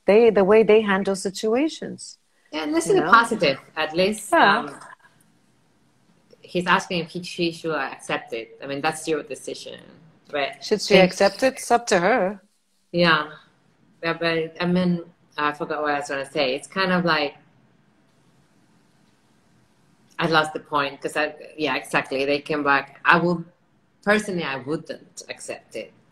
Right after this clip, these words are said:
Speaker 2: because I don't think someone can come and go like that and just ghost you without
Speaker 1: Right.
Speaker 2: a real reason. It's just not giving you any trust.
Speaker 1: I mean,
Speaker 2: And
Speaker 1: to me, I would always be wondering,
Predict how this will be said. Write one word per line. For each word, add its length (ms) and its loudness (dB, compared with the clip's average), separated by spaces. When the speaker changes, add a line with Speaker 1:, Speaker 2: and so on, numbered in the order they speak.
Speaker 2:
because 420 -2
I 80 -2
don't 180 -2
think 160 -2
someone 260 -2
can 160 -10
come 340 0
and 120 -6
go 380 0
like 220 -4
that 240 0
and 160 -8
just 260 -10
ghost 340 0
you 100 -4
without 540 4
Speaker 1:
Right. 200 6
Speaker 2:
a 20 -14
real 260 -6
reason. 540 -8
It's 160 -18
just 160 -20
not 200 -4
giving 260 -12
you 100 -8
any 420 -12
trust. 720 0
Speaker 1:
I 160 -2
mean, 100 4
Speaker 2:
And 80 0
Speaker 1:
to 100 2
me, 200 6
I 140 8
would 220 0
always 380 0
be 120 -4
wondering, 600 -6